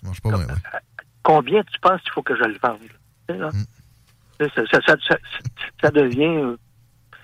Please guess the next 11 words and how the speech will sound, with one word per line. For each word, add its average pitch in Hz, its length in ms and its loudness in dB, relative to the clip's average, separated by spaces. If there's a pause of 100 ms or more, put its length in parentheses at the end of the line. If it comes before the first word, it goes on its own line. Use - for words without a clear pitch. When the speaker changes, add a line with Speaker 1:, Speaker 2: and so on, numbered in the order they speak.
(160)
Speaker 2:
regarde, 123 220 -4 (380)
euh, 123 100 -10 (220)
et, 185 280 2
et, 185 280 -6
et 147 120 0
les 143 120 -2
gros, 156 240 4
gros, 143 240 -2
gros, 123 220 -4
gros 123 280 -2
imprimeurs, 127 560 0